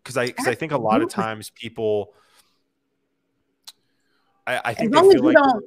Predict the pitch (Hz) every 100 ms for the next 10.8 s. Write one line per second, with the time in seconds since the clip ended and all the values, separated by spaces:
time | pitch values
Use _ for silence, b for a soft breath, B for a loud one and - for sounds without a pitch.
0 | - 214 202 185 190 196 202 190 170 175
1 | 170 156 170 170 175 185 196 165 - 180
2 | 190 208 196 - 151 135 208 120 80 62
3 | 104 _ _ - 269 302 320 - - -
4 | 214 262 269 233 226 208 226 - - 202
5 | 101 143 156 156 180 - 120 113 104 113
6 | 127 139 135 117 120 127 120 113 120 143
7 | 127 98 92 90 101 _ _ _ _ _
8 | 147 147 151 147 160 196 - 135 117 117
9 | 135 131 147 139 139 - 127 123 - _
10 | 120 - 143 165 185 196 185 170